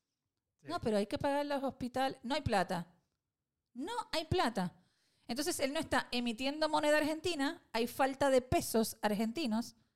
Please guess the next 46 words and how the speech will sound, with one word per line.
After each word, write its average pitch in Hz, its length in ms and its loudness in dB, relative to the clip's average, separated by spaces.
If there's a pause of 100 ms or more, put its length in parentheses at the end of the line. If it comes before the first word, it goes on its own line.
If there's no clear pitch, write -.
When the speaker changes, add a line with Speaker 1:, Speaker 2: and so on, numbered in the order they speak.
(420)
Speaker 2:
y 247 100 0
la 240 100 6
gente 285 180 0
entonces 311 260 -2
no 262 120 0
está 277 180 0
pudiendo 269 340 -2
comprar 277 420 0
ni 240 140 -2
bienes 214 300 0
ni 226 100 0
servicios. - 680 -6 (220)
Speaker 1:
Ok. - 60 -20
O - 40 -20
sea - 100 -20
Speaker 2:
Entonces 214 300 4
Speaker 1:
que 190 80 4
el 175 80 4
hambre, 208 400 4
hay 165 220 0
más 185 200 0
hambre 175 240 -2
que 135 280 -4
el 131 80 -4
año 139 60 -2
Speaker 2:
Claro. 185 280 4
Speaker 1:
pasado. 113 240 -2 (100)
Ok. 120 160 -10 (960)
Speaker 2:
Pero 302 160 0
sí 392 140 0
está 302 180 0
bajando 214 320 -2
un 202 60 -8
poco 190 180 -4
la 185 80 0
inflación. 175 460 -4 (220)
Speaker 1:
Ok. 143 180 -14 (400)
Speaker 2:
Porque 247 240 4
como 226 240 4
no 214 140 2
hay 269 120 2
pesos, - 720 0 (280)
porque 196 480 2
no 190 120 0
hay 220 100 2
plata, 320 500 2